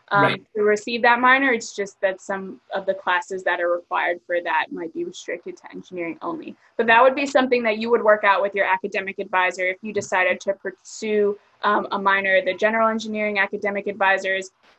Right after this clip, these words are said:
Speaker 1: advisors within each department and then outside Virginia Tech are really great in answering those questions, and they'll be able to walk you through that whenever you decide.
Speaker 2: Mm-hmm. Yeah.
Speaker 1: Um, the next question,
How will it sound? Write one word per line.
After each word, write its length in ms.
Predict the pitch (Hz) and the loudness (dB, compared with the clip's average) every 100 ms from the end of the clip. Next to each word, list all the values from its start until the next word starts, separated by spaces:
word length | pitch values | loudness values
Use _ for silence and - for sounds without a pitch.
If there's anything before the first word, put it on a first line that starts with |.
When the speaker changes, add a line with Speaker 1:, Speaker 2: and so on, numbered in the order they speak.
| - | -10
Speaker 1:
advisors 680 | 208 208 202 202 202 196 196 | -2 4 4 4 2 0 0
within 320 | 214 208 240 240 | -2 0 -2 -4
each 220 | 226 - | -6 -6
department 500 | 214 - 208 196 185 | -4 -2 -2 -2 -4
and 120 | 208 | 0
then 120 | 277 | 4
outside 420 | 262 226 233 220 | 4 2 2 2
Virginia 340 | 214 202 196 190 | 2 -4 -6 -12
Tech 220 | - 185 | -8 -6
are 120 | 185 196 | -4 0
really 240 | 226 220 | 2 2
great 320 | 214 208 202 | 2 2 2
in 140 | 202 170 | -4 -6
answering 400 | 196 190 196 190 | -8 -6 -6 -4
those 180 | 185 | -6
questions, 600 | - 196 190 - 185 185 180 | -4 -4 -4 -6 -12 -12 -12
and 160 | 180 | -6
they'll 100 | 185 | -4
be 220 | 180 185 185 | -4 -6 -6
able 220 | 185 180 | -6 -8
to 120 | - | -6
walk 260 | 185 185 - | -4 -4 -4
you 140 | 202 | -10
through 260 | - 185 180 | -8 -10 -6
that 180 | 190 - | -6 -6
whenever 300 | - 185 180 | -10 -12 -10
you 160 | 180 180 | -10 -10
decide. 480 | - 131 120 - - | -16 -10 -6 -4 -6
Speaker 2:
Mm-hmm. 520 | - _ _ _ - | -12 _ _ _ -12
Yeah. 180 | 98 - _ _ _ _ _ _ _ _ _ _ _ _ _ - | -12 -12 _ _ _ _ _ _ _ _ _ _ _ _ _ -4
Speaker 1:
Um, 480 | 226 220 226 226 226 _ - | -2 -2 -4 -6 -10 _ -8
the 100 | 226 | -6
next 460 | 220 240 240 - - _ | -4 -4 -6 -14 -16 _
question, 920 | 220 - - - 208 196 196 202 214 | -2 -2 -4 -12 -8 -6 -6 -6 -10